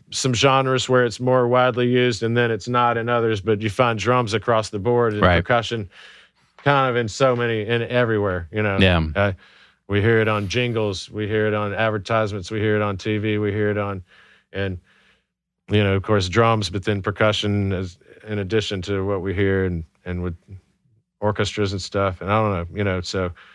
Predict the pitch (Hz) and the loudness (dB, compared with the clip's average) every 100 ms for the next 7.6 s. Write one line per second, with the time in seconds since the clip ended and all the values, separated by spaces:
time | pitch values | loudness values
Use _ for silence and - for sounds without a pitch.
0 | _ _ - 90 87 80 - - - - | _ _ -8 -4 -4 -8 -16 -20 -20 -20
1 | _ _ - 170 117 151 165 - 190 165 | _ _ 2 4 2 -6 -2 0 0 2
2 | 202 214 208 190 180 185 156 151 165 156 | 2 6 6 4 4 4 2 0 4 4
3 | 147 123 143 131 135 135 135 120 120 113 | 4 0 -2 2 2 4 2 0 0 0
4 | 101 - - _ _ _ _ - 139 135 | -4 -14 -20 _ _ _ _ -4 0 0
5 | 127 110 110 113 104 92 - 107 110 - | 0 -2 2 2 2 -2 -2 -2 -2 -4
6 | 95 127 117 113 117 139 143 143 135 120 | -2 2 2 2 2 4 4 4 2 0
7 | - - 120 120 113 | -2 0 2 2 0